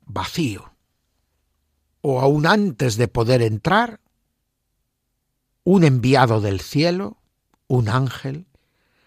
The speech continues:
afirma que ha resucitado, que no tiene sentido que busquen entre los muertos al que vive.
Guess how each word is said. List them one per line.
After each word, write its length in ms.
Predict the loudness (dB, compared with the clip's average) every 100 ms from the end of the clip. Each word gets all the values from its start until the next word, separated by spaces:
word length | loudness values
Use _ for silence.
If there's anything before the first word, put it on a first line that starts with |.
| _ _ _
afirma 800 | 0 2 2 2 4 2 -6 -10 _ _ _ _ _ _ _ _ _ _
que 180 | -6 2
ha 140 | 4 4
resucitado, 1120 | 2 -2 -4 -6 -8 -8 -4 -4 -4 -10 -14 _ _ _ _ _ _ _ _ _ _ _ _ _ _ _
que 160 | -2
no 160 | 2 2
tiene 380 | 2 0 2 -2
sentido 720 | -2 -2 -4 -2 0 0 -2
que 120 | -4
busquen 480 | -2 -2 -2 -4 -4
entre 360 | -4 -6 -6
los 220 | -4 -6 -4
muertos 640 | -2 -2 -2 -6 -8 -6
al 180 | -8 -8
que 180 | -10
vive. 400 | -8 -10 -10 -18